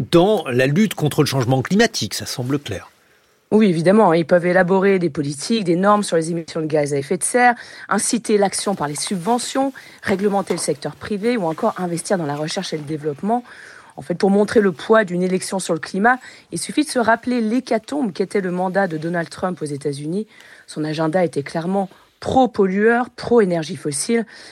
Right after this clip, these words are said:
Speaker 2: La situation pour les scientifiques était devenue tellement critique que bon nombre pensaient que les données de la nasa sur le climat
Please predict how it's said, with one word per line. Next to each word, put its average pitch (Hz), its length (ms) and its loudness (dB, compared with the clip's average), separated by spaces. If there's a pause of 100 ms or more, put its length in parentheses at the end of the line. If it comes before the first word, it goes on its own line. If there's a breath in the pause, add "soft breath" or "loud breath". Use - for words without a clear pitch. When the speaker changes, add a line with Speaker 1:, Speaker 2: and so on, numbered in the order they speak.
(260 loud breath)
Speaker 2:
La 180 80 6
situation 220 520 0
pour 185 120 -4
les 170 80 0
scientifiques - 440 -4
était 202 140 -2
devenue 208 240 -2 (140)
tellement 285 320 0
critique - 500 -6 (400 loud breath)
que 208 80 0
bon 233 260 2
nombre 254 300 2
pensaient 214 500 -2
que - 140 -8
les 170 240 -2
données 208 240 2
de 202 60 -2
la 160 80 0
nasa 190 280 0
sur 190 160 -6
le 160 120 -4
climat 196 360 -4